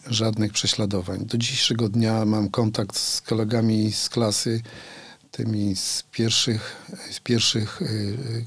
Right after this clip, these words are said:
klas szkoły podstawowej. No i,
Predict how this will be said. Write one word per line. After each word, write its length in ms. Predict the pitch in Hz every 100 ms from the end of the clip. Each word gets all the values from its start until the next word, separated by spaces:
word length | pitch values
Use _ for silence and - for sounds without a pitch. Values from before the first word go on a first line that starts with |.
| - -
klas 420 | 113 110 117 -
szkoły 320 | - 113 113
podstawowej. 720 | 113 - - 107 110 147 185 185 - - - - - _ _ _ _ _ _ 120
No 300 | 120 127 131
i, 240 | 127